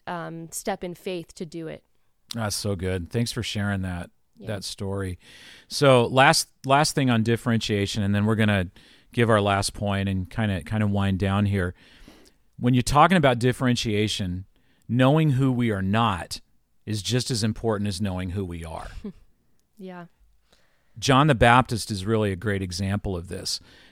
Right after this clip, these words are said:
Speaker 2: And, uh, the religious leaders came to him in John chapter one, and,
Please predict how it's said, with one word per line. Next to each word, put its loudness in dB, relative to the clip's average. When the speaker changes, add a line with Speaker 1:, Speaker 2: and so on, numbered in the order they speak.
Speaker 2:
And, 2
uh, -4
the 2
religious 6
leaders 4
came 0
to 2
him 4
in 2
John 0
chapter 2
one, 4
and, 2